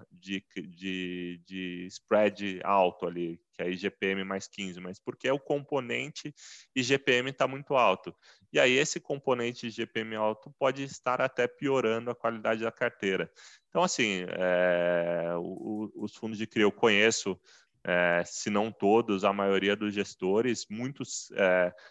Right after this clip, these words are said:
são muito bons ali, fazem controle, os controles de forma extremamente adequada, sabem estruturar as operações de forma que elas fiquem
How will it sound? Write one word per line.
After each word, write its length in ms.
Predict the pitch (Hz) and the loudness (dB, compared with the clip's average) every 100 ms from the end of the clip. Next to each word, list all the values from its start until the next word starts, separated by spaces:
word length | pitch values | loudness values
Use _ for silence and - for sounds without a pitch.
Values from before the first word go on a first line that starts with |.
| _ | _
são 160 | 123 113 | 2 2
muito 260 | 120 127 | 0 -4
bons 420 | 95 95 113 113 | 2 2 2 0
ali, 200 | 92 95 | 0 0
fazem 480 | 98 95 101 107 101 - | 0 0 0 -4 -10 -10
controle, 640 | 104 92 - 104 107 92 _ - _ - | -10 -10 -2 0 0 -4 _ -20 _ -16
os 140 | - | -12
controles 480 | - 98 95 98 101 | -10 -8 -4 -4 -4
de 100 | 104 | -8
forma 340 | - 98 104 | -2 -2 -2
extremamente 600 | 101 - 107 110 104 - | -8 -6 -2 -2 -4 -4
adequada, 640 | 98 98 _ 87 98 110 101 | -4 -4 _ 0 2 0 -4
sabem 480 | - 101 113 113 | 0 0 0 -4
estruturar 640 | 110 - 104 101 98 95 104 | -6 -10 -14 -8 -2 0 0
as 80 | |
operações 580 | 104 - 98 98 98 104 | -2 -2 -2 -2 -8 -8
de 60 | 101 | -10
forma 340 | _ 101 107 | _ -2 -2
que 120 | - | -2
elas 200 | 107 107 | -2 -2
fiquem 400 | - 107 - 110 | -6 -10 -8 -12